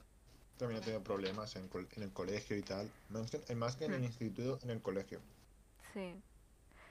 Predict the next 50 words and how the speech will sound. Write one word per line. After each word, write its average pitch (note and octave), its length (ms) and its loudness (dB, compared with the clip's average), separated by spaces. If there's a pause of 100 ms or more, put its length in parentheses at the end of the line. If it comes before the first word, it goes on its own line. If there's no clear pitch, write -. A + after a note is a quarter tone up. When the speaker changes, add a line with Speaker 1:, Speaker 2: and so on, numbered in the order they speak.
(140)
Speaker 1:
En - 40 -12
plan A#2 180 8
de A#2+ 80 12
a A2+ 60 12
veces C3 300 10 (140)
que A#2 120 4
tú G2+ 140 -2
no G#2+ 140 4
podías A2+ 260 10
con A2 120 8
las G#2 160 4
cosas G2+ 300 4
Speaker 2:
Ajá. - 20 0
Speaker 1:
y G2 120 0
yo A2+ 100 8
era, C3 180 10
yo B2 180 4
so-, - 200 4
desde A#2+ 340 6
siempre A#2+ 240 4
he - 20 4
sido C#3+ 140 4
una B2+ 100 6
persona A#2+ 360 6
que A#2+ 200 4 (600)
no A#2+ 140 4
me C3+ 140 6
gusta C3 340 8
enseñar A2+ 680 4 (640)
mis B2 140 8
sentimientos B2+ 520 8
a B2+ 60 6
no A#2 120 4
ser A#2+ 140 0
que A2 100 0
te G#2+ 100 2
tenga A2+ 320 2
mucha, A#2 580 6
mucha B2+ 480 6
confianza. G2+ 680 -2 (720)
Speaker 2:
Eso A3+ 200 0
es C4 80 2
Speaker 1:
¿Vale? G#3+ 120 6
Speaker 2:
un C4 40 2
método F#3+ 460 6
de F3+ 100 8
protección, F3 680 2
si F#3 100 -4
lo F3+ 120 4
piensas. F3 500 -4